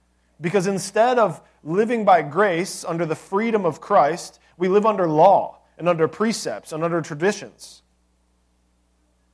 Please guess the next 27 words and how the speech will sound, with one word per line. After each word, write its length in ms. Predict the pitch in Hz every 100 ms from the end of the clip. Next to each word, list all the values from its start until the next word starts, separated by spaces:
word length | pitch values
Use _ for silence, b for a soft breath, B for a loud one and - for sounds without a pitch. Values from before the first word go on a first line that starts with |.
| _ _ _ _ _ _ _ _ _ _ _ _ _ _ _ _ _ _ _ _ _ _ _ _ _ _ _ _ 147
You 80 |
know, 80 | 160
some 280 | 156 196 190
churches, 560 | - 190 185 160 131 131
they 100 | 139
won't 240 | 151 147
char-, 200 | 156 151
start 320 | - 151 156
the 60 | 135
church 220 | 160 139
service 460 | - 190 165 123 135
until 500 | 123 147 139 - B B 143
the 120 | 147
young 240 | 165 170
man 340 | 156 151 160 147
with 220 | 147 131
the 120 | 131
flaming 460 | - 156 156 151 139
pole 260 | 147 156
comes 300 | 156 151 143
up 140 | 151 147
and 100 | 135
lights 220 | 147 -
the 80 | 147
candles 420 | 175 165 127 123
in 80 | 107
front. 220 | 110